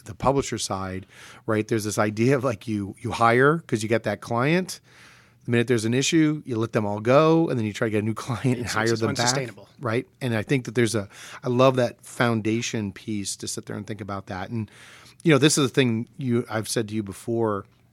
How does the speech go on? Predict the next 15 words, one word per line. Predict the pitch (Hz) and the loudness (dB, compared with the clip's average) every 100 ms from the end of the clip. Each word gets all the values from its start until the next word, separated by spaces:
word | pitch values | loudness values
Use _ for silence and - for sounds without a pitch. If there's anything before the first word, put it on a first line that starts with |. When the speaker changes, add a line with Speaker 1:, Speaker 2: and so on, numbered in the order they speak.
| _ _ _ _ _ _ _ | _ _ _ _ _ _ _
Speaker 1:
that, | 117 110 95 _ - - - - _ _ - | -4 -4 -4 _ -20 -20 -20 -20 _ _ -2
you | |
know, | 120 | 0
the | |
light | 107 135 151 | 4 4 8
bulb | 131 120 | 6 6
went | 113 113 | 4 4
off | 110 107 | 2 0
for | 113 | -4
me | 104 110 113 110 107 107 _ _ - | -2 0 0 0 0 -4 _ _ -4
long, | 113 120 120 | 2 4 4
long | 113 113 | 0 0
ago | 101 113 110 107 | 0 2 2 2
when | 104 101 98 | 0 -2 -4
someone | - 120 110 104 | -2 -2 -2 -2